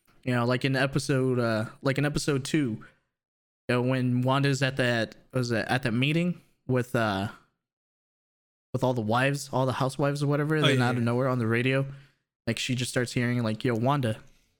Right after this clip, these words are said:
Speaker 1: read me. Can you read me, Wanda? Wanda, are you there? Wanda?" And then it just cuts out. Yeah.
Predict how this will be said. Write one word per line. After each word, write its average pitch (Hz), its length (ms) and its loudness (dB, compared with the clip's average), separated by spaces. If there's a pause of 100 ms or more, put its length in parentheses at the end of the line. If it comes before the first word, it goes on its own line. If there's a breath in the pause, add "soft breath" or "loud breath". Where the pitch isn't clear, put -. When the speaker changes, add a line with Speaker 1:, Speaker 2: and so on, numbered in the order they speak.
(280)
Speaker 1:
read 180 300 4
me. 123 240 -2 (560)
Can 147 120 2
you 165 140 4
read 233 240 4
me, 180 120 4
Wanda? 117 500 0 (240)
Wanda, 202 400 4
are 127 140 2
you 180 220 2
there? 196 480 0 (480 soft breath)
Wanda?" 196 400 2
And 135 80 -4 (240 loud breath)
then 131 140 2
it 123 40 0
just 117 180 -4
cuts - 220 -2
out. 120 260 -2 (1500)
Yeah. 104 120 -2